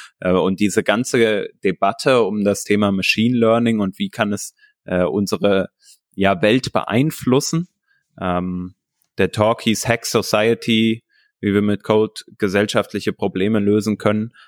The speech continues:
Das war aber auch für uns mal interessant, einfach mal so ein Stück weit rauszublicken aus unserem eigentlichen Fokus der Webprogrammierung.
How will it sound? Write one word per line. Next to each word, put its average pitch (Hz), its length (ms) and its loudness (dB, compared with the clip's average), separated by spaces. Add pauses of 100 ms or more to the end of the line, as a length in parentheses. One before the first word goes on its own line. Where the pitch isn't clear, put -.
(100)
Das 95 200 0
war 104 60 4
aber 107 180 2
auch 98 160 2
für 104 140 0
uns 113 280 0
mal 104 240 2
interessant, 104 580 -2
einfach 104 300 0
mal 101 140 2
so 98 100 2
ein 95 80 2
Stück - 240 -2
weit 101 260 0
rauszublicken 101 840 0
aus 95 240 2
unserem 104 580 2
eigentlichen 107 760 0
Fokus - 500 -2
der 92 180 0
Webprogrammierung. 90 1000 -4